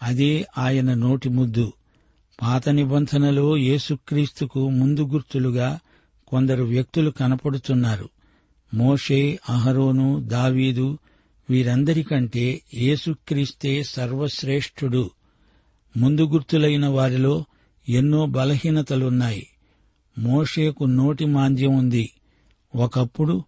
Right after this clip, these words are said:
యెషయా పెదవులు అపవిత్రములు, ఇర్మియా చిన్నవాడు,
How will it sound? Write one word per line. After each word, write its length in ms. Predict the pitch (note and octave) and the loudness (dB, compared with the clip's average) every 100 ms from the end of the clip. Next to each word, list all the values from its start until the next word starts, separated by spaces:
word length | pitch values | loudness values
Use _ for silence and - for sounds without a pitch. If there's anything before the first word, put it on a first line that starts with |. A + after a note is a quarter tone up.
| _ _ _ - | _ _ _ -4
యెషయా 500 | B2 B2+ D3+ D3 D3+ | -2 0 0 2 0
పెదవులు 580 | D3 C3 B2 C#3+ D3+ D3+ | -2 -4 0 0 0 -2
అపవిత్రములు, 880 | A2+ A#2+ C#3+ C#3+ C#3+ C3+ C3 B2+ A#2 - _ _ _ _ - - | -4 -4 -2 -2 -2 -2 0 0 -2 -8 _ _ _ _ -20 -4
ఇర్మియా 480 | A#2 C3+ D3 D3 C#3+ | 0 2 2 2 0
చిన్నవాడు, 720 | C3+ - C#3 D3+ C#3+ C3+ C3 | -2 -2 2 2 2 2 2